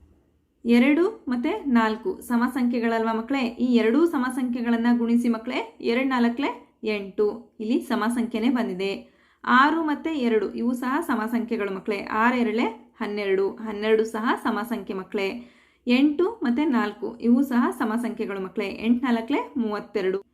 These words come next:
ಎರಡು ಸಮ ಸಂಖ್ಯೆಗಳನ್ನ ಗುಣಿಸಿದಾಗ ಬರುವ ಗುಣಲಬ್ಧ ಸಮ ಸಂಖ್ಯೆನೇ ಆಗಿರುತ್ತೆ ಮಕ್ಕಳೇ. ಹಾಗಾಗಿ ಜೆ ಹೇಳಿಕೆ ಸರಿಯಾಗಿದೆ ಮಕ್ಕಳೇ.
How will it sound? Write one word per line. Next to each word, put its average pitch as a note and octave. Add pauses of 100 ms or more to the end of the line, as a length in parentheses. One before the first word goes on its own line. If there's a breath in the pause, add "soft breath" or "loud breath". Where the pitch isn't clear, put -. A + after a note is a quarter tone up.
(220)
ಎರಡು C#4+ (120)
ಸಮ A#3 (120)
ಸಂಖ್ಯೆಗಳನ್ನ D4 (120)
ಗುಣಿಸಿದಾಗ A#3 (180)
ಬರುವ B3 (180)
ಗುಣಲಬ್ಧ A3 (600 loud breath)
ಸಮ A#3 (160)
ಸಂಖ್ಯೆನೇ A3+ (100)
ಆಗಿರುತ್ತೆ G#3
ಮಕ್ಕಳೇ. F#3+ (540 soft breath)
ಹಾಗಾಗಿ G3 (420)
ಜೆ C4 (200)
ಹೇಳಿಕೆ A3 (340)
ಸರಿಯಾಗಿದೆ G3
ಮಕ್ಕಳೇ. F#3